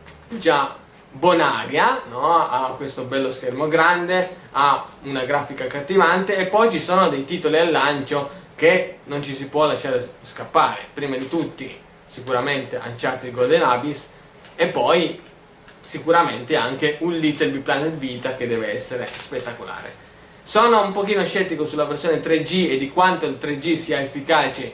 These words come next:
in Italia, siccome lo sapete che io ho avuto una collezione maestosa di chiavette internet tre G e funzionano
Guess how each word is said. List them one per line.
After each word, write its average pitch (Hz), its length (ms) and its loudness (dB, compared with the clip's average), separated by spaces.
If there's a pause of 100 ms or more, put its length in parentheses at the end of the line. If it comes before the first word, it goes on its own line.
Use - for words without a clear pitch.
(160)
in 185 180 2
Italia, 139 720 0 (380)
siccome 139 420 0
lo 117 80 -4
sapete 127 400 -6
che 123 80 -10
io 151 420 2
ho 143 360 0 (720)
avuto 147 380 -2
una 143 220 0
collezione 156 600 2
maestosa 139 640 2
di 131 140 -6
chiavette 143 640 2
internet 131 640 -2
tre 165 220 2
G 143 320 -2 (680)
e 165 260 4
funzionano 170 960 2